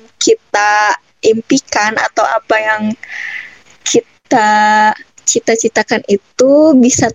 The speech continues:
terwujud, meskipun nggak semuanya langsung, meskipun, eh, satu-satu dulu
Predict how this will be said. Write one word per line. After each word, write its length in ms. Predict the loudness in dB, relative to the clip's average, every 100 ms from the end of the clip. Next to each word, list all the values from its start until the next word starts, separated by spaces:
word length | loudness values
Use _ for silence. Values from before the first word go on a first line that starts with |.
| -2
terwujud, 640 | 0 2 2 2 2 4
meskipun 880 | 2 0 -2 -2 -2 0 2 4 4
nggak 160 | 2 0
semuanya 560 | 0 2 2 2 0
langsung, 480 | 0 0 2 4 4
meskipun, 600 | 2 0 0 2 2 2 -2 -4 -4 -4 -4
eh, 720 | 0 2 4 4 4 4 2
satu-satu 640 | 0 -2 0 0 0 0 2
dulu 240 | 4 4